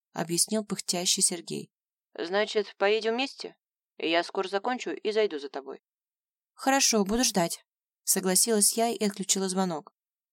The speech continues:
Монитор не успел погаснуть за это короткое время, и я быстро принялась за работу, не забыв перед этим ещё раз приложиться к холодной минеральной воде. Кайф. Я почти закончила небольшую статью из рубрики «Это интересно» о пожилой даме,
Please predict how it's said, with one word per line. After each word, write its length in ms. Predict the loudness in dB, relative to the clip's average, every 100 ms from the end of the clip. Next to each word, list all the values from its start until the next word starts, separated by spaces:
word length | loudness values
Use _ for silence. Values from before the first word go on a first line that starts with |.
| 0
Монитор 360 | 4 4 4
не 100 | 4
успел 280 | 2 2 0
погаснуть 640 | 2 2 4 2 2 -2 0
за 100 | 0
это 200 | -2 -4
короткое 440 | -4 -4 -4 -6
время, 380 | 0 0 -2 -6 _ _ _ _
и 100 | 0
я 120 | 2
быстро 340 | 4 4 2
принялась 440 | 0 0 2 2 0
за 80 | 0
работу, 460 | -2 -4 -10 -14 -20 _ _ _
не 140 | -2 2
забыв 400 | 2 2 0 0
перед 240 | -2 0
этим 260 | 0 2 2
ещё 340 | 2 2 2
раз 200 | 2 0
приложиться 580 | -2 -2 -2 -2 -2 -2
к 40 |
холодной 380 | -2 -2 -2 -4
минеральной 460 | -6 -6 -6 -6 -6
воде. 400 | -4 -2 -4 -8 _ _ _ _
Кайф. 540 | -10 -8 -10 -12 -20 _ _ _ _ _ _ _
Я 140 | 0 2
почти 320 | 4 4 2
закончила 500 | 2 4 2 4 4
небольшую 540 | 4 4 4 4 4
статью 460 | 4 2 0 0 0
из 140 | 0
рубрики 580 | 0 0 0 -6 -8 -12 -14 _ _ _
«Это 240 | -4 0 2
интересно» 600 | 2 2 0 -2 -4 -6
о 80 | -8
пожилой 360 | -4 -2 -2
даме, 360 | -4 -6 -8 -12